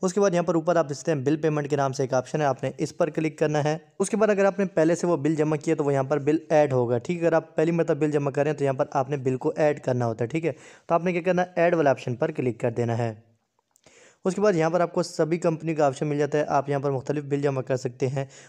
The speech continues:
तो हमने गैस का बिल जमा करना है तो यहाँ पर आपने गैस वाले ऑप्शन पर क्लिक कर देना है। अब पाकिस्तान में दो कंपनियाँ जो हमें गैस प्रोवाइड करती हैं, एक का नाम है सुई सौतरन गैस,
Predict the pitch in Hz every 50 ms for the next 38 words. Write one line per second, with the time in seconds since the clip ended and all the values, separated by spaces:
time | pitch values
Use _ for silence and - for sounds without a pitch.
0 | _ - - 165 175 180 160 131 143 147 165 - - 170 156 165 156 156 151 151
1 | 143 156 143 151 147 135 135 127 127 127 139 143 - - 135 123 - 139 139 131
2 | 120 131 135 135 131 151 131 127 120 - 127 120 120 151 156 160 - 131 123 110
3 | - - 120 113 113 120 113 117 113 123 117 113 110 - _ _ _ _ _ _
4 | _ _ _ _ _ - _ _ _ _ - 180 185 180 - 196 175 - - 196
5 | 190 190 190 151 127 139 151 175 180 - 175 160 151 165 170 165 151 147 147 151
6 | 151 135 131 131 135 135 135 - 147 135 135 135 143 135 131 - 151 139 143 -
7 | - - 151 151 151 160 151 147 147 147 147 147 139 - - 165 170 175 165 165
8 | - 151 135 131 - 147 147 151 143 131 127 139 143 151 147 147 -